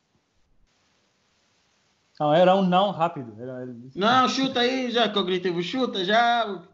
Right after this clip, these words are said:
Speaker 2: já abriste, chuta.
Speaker 1: Ok. <laughs> Então, o, o, o K D foi pra, pra uma festa, uma festa que estava em curso e havia boa música e,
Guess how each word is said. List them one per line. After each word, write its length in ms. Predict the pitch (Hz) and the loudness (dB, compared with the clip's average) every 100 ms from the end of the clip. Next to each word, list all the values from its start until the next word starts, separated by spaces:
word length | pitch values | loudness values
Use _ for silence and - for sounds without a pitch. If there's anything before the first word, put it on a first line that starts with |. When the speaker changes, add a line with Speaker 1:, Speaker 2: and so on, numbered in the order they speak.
| _ _ _ | _ _ _
Speaker 2:
já 240 | 120 180 208 | -8 -2 -2
abriste, 500 | 170 196 226 208 220 233 247 - - _ _ _ _ _ | -2 -6 -6 -10 -10 -10 -10 -12 -16 _ _ _ _ _
chuta. 480 | - 240 240 - 139 - - - - - - _ - - - | -10 -4 -4 -2 -6 -8 -14 -12 -12 -14 -20 _ -18 -16 -14
Speaker 1:
Ok. 380 | 147 156 143 139 - - 202 | -8 -2 -2 -2 -6 -6 -6
<laughs> 440 | - - 330 233 - | -6 -12 -4 -4 -4
Então, 280 | 170 147 135 - - _ | 0 0 0 -12 -20 _
o, 680 | - 185 185 185 190 190 - _ | -6 -2 -2 -2 -6 -10 -18 _
o, 400 | 190 196 190 190 | -10 -6 -6 -4
o 40 | 180 | -8
K 200 | - 202 | -2 -2
D 160 | 185 | 0
foi 180 | 180 180 | -4 -4
pra, 400 | 175 160 151 143 | 0 2 4 2
pra 160 | 131 156 | -2 -6
uma 160 | 160 | -6
festa, 520 | 147 151 143 - 180 240 - | -6 -8 -10 -10 -14 -14 -18
uma 180 | 131 | -18
festa 320 | 123 135 - 123 | -14 -14 -12 -16
que 100 | - | -8
estava 400 | 151 143 139 139 | -2 -2 -2 -6
em 120 | 139 | -8
curso 600 | 139 147 151 143 - 131 | -6 -4 -2 -4 -10 -10
e 840 | 127 120 120 113 110 110 104 - | -10 -8 -10 -10 -10 -12 -14 -8
havia 300 | 117 123 143 135 | -6 -2 -2 0
boa 200 | 139 135 | 0 -2
música 760 | 135 139 131 120 120 120 120 | -4 -6 -6 -8 -10 -4 -4
e, 360 | 120 117 117 | -4 -6 -6